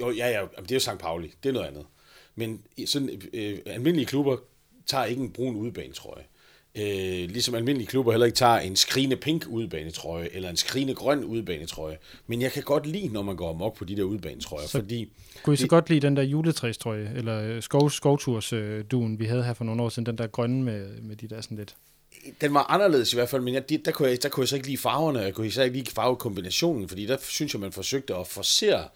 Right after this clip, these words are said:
Speaker 1: noget rødt ind i den. Så blev det en juletrøje.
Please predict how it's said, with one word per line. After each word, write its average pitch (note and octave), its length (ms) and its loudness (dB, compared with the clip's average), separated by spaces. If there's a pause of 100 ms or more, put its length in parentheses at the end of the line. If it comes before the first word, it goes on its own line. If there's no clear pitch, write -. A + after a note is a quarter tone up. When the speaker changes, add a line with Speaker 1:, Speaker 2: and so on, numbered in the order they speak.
(260)
Speaker 1:
noget G2 360 -4
rødt C3+ 280 0
ind A2+ 180 -4
i G#2+ 60 -2
den. - 160 -10 (640)
Så - 300 4
blev C3 120 0
det A#2 60 0
en A#2+ 80 -2
juletrøje. B2 560 0